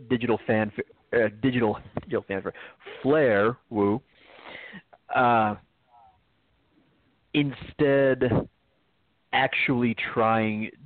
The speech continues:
to do it the hard way and kind of trying to earn those impressive, those impressive visuals. But it also made the movie bankable. So that, that, that would be the only thing that I, thing that I would point out. Is it, is it might seem like a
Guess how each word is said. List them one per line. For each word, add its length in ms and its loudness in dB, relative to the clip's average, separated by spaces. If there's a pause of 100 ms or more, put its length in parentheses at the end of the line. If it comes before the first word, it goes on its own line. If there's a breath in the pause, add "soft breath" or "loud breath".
(140)
to 100 2
do 340 2
it 120 0
the 120 2
hard 380 2
way 240 0
and 100 -10
kind 160 -2
of 60 -8
trying 200 -4
to 80 -8 (200)
earn 320 0
those 200 -2
impressive, 520 -4 (720 loud breath)
those 200 2
impressive 420 -4
visuals. 520 -6 (1040)
But 140 4
it 80 2
also 380 2
made 260 0
the 60 -2
movie 340 -4 (180)
bankable. 580 -6 (840)
So 160 4
that, 200 2
that, 200 0
that 160 2
would 100 0
be 120 0
the 160 0
only 160 0
thing 180 -2
that 80 2
I, 140 4 (600 loud breath)
thing 160 2
that 100 4
I 40 4
would 160 0
point 260 -2
out. 240 -10 (100)
Is 160 2
it, 180 2
is 140 0
it 80 0
might 260 -2 (100)
seem 160 -4
like 160 -2
a 80 0